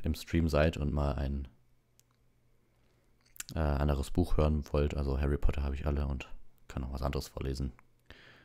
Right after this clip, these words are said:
Also ich persönlich lese eigentlich Biografien oder andere Bücher. <laughs> Aber Harry Potter ist halt,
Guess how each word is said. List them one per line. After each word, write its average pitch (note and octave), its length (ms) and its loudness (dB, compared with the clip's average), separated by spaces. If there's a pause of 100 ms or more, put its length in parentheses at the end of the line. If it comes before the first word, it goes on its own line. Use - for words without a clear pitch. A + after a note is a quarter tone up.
(500)
Also - 160 -2
ich C#2+ 120 0
persönlich C2+ 360 0
lese C#2 280 -2
eigentlich C2+ 380 -4 (100)
Biografien D2 720 -2
oder C2+ 400 -2 (1300)
andere C2+ 340 -2
Bücher. C#2 360 -4 (300)
<laughs> - 1500 -16
Aber C2+ 560 -4
Harry C#2 180 -4
Potter - 260 2
ist - 140 -6
halt, - 280 -8